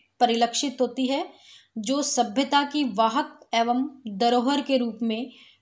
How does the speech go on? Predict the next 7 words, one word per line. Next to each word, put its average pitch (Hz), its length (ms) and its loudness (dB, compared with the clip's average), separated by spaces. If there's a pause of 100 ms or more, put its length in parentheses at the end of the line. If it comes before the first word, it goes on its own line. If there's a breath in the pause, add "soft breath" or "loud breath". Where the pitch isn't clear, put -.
पीढ़ी 285 280 4
दर 254 280 6
पीढ़ी 233 580 -6
आगे 220 260 0
चलती 208 400 -4
रही 226 280 0
है। 320 260 -4